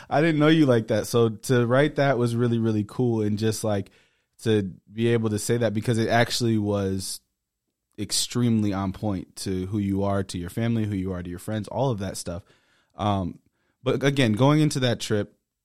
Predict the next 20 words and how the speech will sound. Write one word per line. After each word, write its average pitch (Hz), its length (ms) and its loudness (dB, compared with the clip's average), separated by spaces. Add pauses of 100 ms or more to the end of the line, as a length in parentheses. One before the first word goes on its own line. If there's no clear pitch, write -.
(880)
I 120 140 0
was 127 120 2
still 123 180 0
dealing 101 360 0
with 92 160 -6
this 92 140 -8
stuff - 380 -8
with 90 200 -10
my 95 100 -6
best 92 260 -8
friend 95 260 -4
in 90 80 -4
Haiti 95 280 -4
dying 87 480 -10
and 87 260 -10
my 87 160 -12
dog 90 380 -8
dying 85 480 -10
and 85 280 -12 (420)
not 104 300 -6